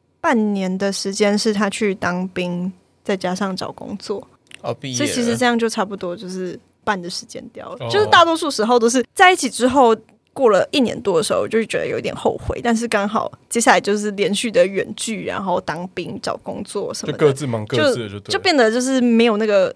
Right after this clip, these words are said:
Speaker 1: 提分手的好时机，而且再加上就是距离会创-，其实会创造一点美感。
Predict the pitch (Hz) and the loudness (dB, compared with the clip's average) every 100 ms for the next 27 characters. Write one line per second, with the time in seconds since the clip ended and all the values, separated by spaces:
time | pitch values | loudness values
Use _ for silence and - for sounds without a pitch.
0 | _ - 226 220 240 247 - - - - | _ -8 -6 -2 0 0 -2 -4 -10 -8
1 | - - - - - - 139 - - 285 | -6 -6 -6 -10 -12 -12 -14 -6 2 6
2 | 294 285 269 240 240 233 311 214 196 220 | 6 6 4 2 -2 0 0 0 -2 -2
3 | - 214 - 233 226 220 233 202 - - | -2 -6 -4 0 0 0 -2 -2 -4 -12
4 | 90 113 - | -14 -12 -12